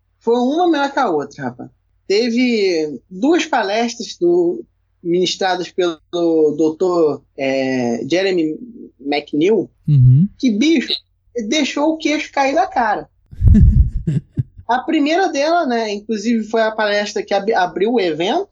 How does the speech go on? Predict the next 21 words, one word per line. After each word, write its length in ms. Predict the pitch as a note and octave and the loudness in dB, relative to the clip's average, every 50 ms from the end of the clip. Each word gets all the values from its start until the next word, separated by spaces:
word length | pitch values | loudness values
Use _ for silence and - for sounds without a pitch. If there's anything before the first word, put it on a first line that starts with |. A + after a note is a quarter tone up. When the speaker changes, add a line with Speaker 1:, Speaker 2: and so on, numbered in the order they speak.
| _ _ _ _ - | _ _ _ _ -2
Speaker 2:
Uhum. 360 | D3+ D3 C3 B2+ B2 C3 D#3+ G#3 | 0 0 2 2 2 0 0 0
Speaker 1:
era 180 | G#3 A#3+ C4 | 0 0 -2
sobre 240 | B3 - C#4 C4+ - - | -2 -2 -4 -4 -4 -6
mudanças 600 | B3+ C4+ C#4 - A3 G#3+ B3 C4+ C#4 - - - | -10 -10 -10 -10 -6 -4 -2 -2 -2 -4 -6 -8
climáticas 600 | - - D#4+ D4 B3 A3 G#3 A#3 A#3+ - - C4 A#3+ | -6 -2 0 0 0 0 0 -2 -4 -4 -2 0 0
e 80 | B3+ | 0
seus 240 | A#3+ - C4+ C4 B3+ | 0 0 0 0 0
efeitos 460 | C4+ C#4 B3 - - A#3 A#3 A#3 - | 0 -2 -2 -2 -2 -2 -2 -2 -4
sobre 220 | - B3 A3+ A#3 A#3 | -4 -4 -2 -2 -4
a 20 | A#3 | -4
produção, 720 | - B3 B3 A3 A3+ - - - G3 F#3+ G#3+ B3 B3+ - _ _ _ _ _ | -2 -2 -4 -2 -4 -6 -6 -4 -2 -2 -2 -2 -4 -6 _ _ _ _ _
a, 160 | - C3+ C#3 | -8 -8 -8
sobre 240 | - - - D#3+ E3 | -6 -6 -4 -4 -4
a 40 | D#3 | -4
reprodução 880 | D#3+ G3+ A3 - B3+ A#3 A3+ - - - - F#3+ F#3 G3 A3+ C4+ - - | -4 -6 -6 -4 -4 -4 -4 -4 -6 -8 -6 -4 -2 -2 -2 -4 -6 -6
e 80 | A#3+ G#3+ | -4 -4
a 80 | G#3+ A3 | -2 -2
migração 440 | A3+ A#3 A3+ A#3+ A#3+ A#3 - A#3+ A#3+ | -2 -2 0 -2 -2 -2 -2 -4 -4
dos 120 | A3+ A3 B3+ | -2 -2 -2
insetos. 560 | C4 - - A3 G3 F3+ F3+ - - - - - | -2 -2 -2 -4 -4 -4 -4 -8 -16 -20 -16 -10
Speaker 2:
Legal. 320 | A#2 A2+ A2+ A2+ G#2+ G#2 | -8 -8 -8 -6 -8 -10